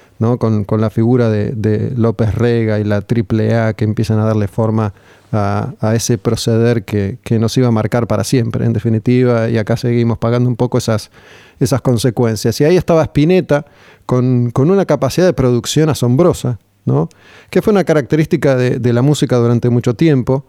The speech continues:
Hoy el negocio ha cambiado tanto que los artistas ya no, no necesitan producir tanto, pero Spinetta grabó, igual que Charlie, igual que Papo, uno o dos discos por año durante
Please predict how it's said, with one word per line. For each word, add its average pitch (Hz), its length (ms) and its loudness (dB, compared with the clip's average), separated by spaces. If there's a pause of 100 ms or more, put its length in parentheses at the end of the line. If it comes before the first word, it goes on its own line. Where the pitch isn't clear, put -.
(320)
Hoy 123 180 2
el 127 80 2
negocio 131 360 0
ha 117 40 -2
cambiado 127 440 2
tanto 135 500 0 (320)
que 117 300 0
los 120 180 -2
artistas 127 480 -2
ya 127 200 0
no, 123 360 0
no 131 180 2
necesitan 131 480 0
producir 123 540 0
tanto, 151 480 0 (480)
pero 123 180 0
Spinetta 135 760 0 (1040)
grabó, 127 760 2
igual 135 340 2
que 135 140 -2
Charlie, 147 600 2
igual 127 380 0
que 123 160 0
Papo, 131 640 0
uno 156 320 4
o 123 60 2
dos 135 240 2
discos 147 320 0
por 117 200 0
año 151 420 2
durante 117 640 0